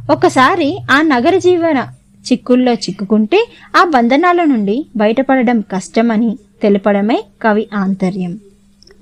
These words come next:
నగరవాసులకు తీరిక దక్కదని, వారి కోరికలు తీరవని కవి నగర యథార్థ స్వరూపాన్ని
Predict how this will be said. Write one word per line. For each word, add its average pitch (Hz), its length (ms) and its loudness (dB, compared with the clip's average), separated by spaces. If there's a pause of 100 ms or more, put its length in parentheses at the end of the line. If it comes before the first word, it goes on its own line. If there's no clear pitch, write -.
(440)
నగరవాసులకు 349 920 2 (160)
తీరిక 277 380 2
దక్కదని, 220 680 0
వారి 202 240 0
కోరికలు 233 500 0
తీరవని 190 680 -2 (420)
కవి 339 480 2
నగర 269 280 2
యథార్థ 269 520 0
స్వరూపాన్ని 220 1000 -2